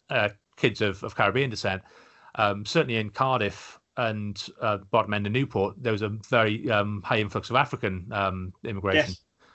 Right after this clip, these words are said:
Speaker 1: um, especially in the do-, sort of the dock areas. Um, so, you know, they're not really represented either. But
Speaker 2: No,
Speaker 1: they,
Speaker 2: I
Speaker 1: they would be looking at sort of second, even third generation by then.
Speaker 2: For,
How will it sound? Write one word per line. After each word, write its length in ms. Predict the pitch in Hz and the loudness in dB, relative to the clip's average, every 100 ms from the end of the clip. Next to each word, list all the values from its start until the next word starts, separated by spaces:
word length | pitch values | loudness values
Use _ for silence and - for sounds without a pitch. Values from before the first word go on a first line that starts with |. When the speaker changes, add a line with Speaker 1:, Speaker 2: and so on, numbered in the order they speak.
| _ - | _ 2
Speaker 1:
um, 300 | 107 98 104 | 4 4 0
especially 340 | 104 117 107 | 0 0 0
in 80 | 98 | -2
the 80 | 110 | 0
do-, 60 | 113 | 0
sort 60 | |
of 60 | 101 | 0
the 60 | 98 | 4
dock 200 | 120 113 | 6 6
areas. 440 | 92 90 92 87 - - - - | 4 4 2 -2 -12 -20 -20 -2
Um, 400 | 117 107 104 113 | 4 6 4 0
so, 220 | - 123 | -4 -4
you 180 | 101 113 | -4 -6
know, 200 | 123 98 95 160 135 - | -4 -4 -6 -16 -12 -2
they're 200 | 143 143 | 0 4
not 220 | 123 - | 2 2
really 200 | 107 104 | 0 0
represented 580 | 107 104 - 104 104 101 | 0 -2 0 0 2 4
either. 320 | 139 85 - _ _ _ | 4 2 -8 _ _ _
But 100 | - | 8
Speaker 2:
No, 60 | 160 | 10
Speaker 1:
they, 120 | 123 | 8
Speaker 2:
I 140 | 131 160 | 6 0
Speaker 1:
they 180 | 123 135 | 2 2
would 160 | 135 | 2
be 140 | 117 120 | 2 2
looking 320 | 117 117 113 | 4 2 2
at 140 | 107 - | -2 -2
sort 160 | 104 | -6
of 20 | |
second, 320 | - 120 113 110 | -2 -2 -2 -4
even 160 | 104 | -6
third 260 | 104 110 98 | -2 -2 0
generation 640 | 101 98 107 147 - 107 | 0 2 2 0 -2 -4
by 120 | 87 87 | -2 -4
then. 240 | 87 95 _ _ 160 - - 131 - | -8 -14 _ _ -2 -2 -4 -20 -6
Speaker 2:
For, 320 | 123 113 | 0 0